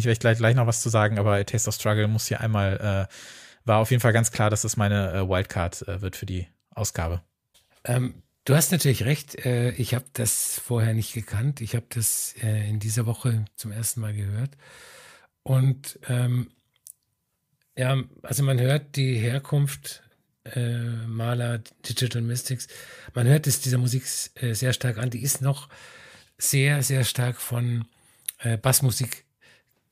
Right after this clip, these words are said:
Speaker 2: geprägt, sehr experimentell, sehr atmosphä-, atmo-, sehr atmosphärisch. Und, äh, aber zweitausendvierzehn war ja dieses, äh, Genre auch noch relativ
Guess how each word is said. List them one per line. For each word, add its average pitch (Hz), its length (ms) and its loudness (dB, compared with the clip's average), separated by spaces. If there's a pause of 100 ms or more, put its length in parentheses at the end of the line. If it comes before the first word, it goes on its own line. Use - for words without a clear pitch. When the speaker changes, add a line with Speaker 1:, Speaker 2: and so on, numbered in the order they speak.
(120)
Speaker 2:
geprägt, 123 760 -2
sehr 120 180 0
experimentell, 120 920 0 (240)
sehr 117 240 -2
atmosphä-, 117 580 -4
atmo-, 120 360 -4 (600)
sehr 120 220 -4
atmosphärisch. 131 800 0 (720)
Und, 135 460 2
äh, 117 180 -6 (100)
aber 131 200 2
zweitausendvierzehn 143 720 4
war 123 100 6
ja 131 120 6
dieses, 123 500 0
äh, 120 180 -2
Genre 127 460 0
auch 123 180 -4
noch - 380 -4
relativ 113 1200 -6